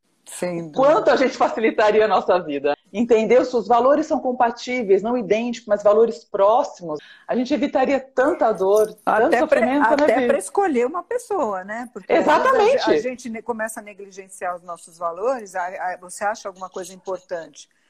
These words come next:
Speaker 1: mas você tá namorando, a pessoa não é muito assim, mas aquilo não é tão importante pra ele, mas pra você é.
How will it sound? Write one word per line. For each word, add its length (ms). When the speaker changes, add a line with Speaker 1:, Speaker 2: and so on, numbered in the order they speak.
Speaker 1:
mas 160
você 80
tá 160
namorando, 760
a 60
pessoa 340
não 120
é 80
muito 240
assim, 300
mas 140
aquilo 240
não 100
é 60
tão 120
importante 520
pra 260
ele, 260
mas 200
pra 160
você 320
é. 260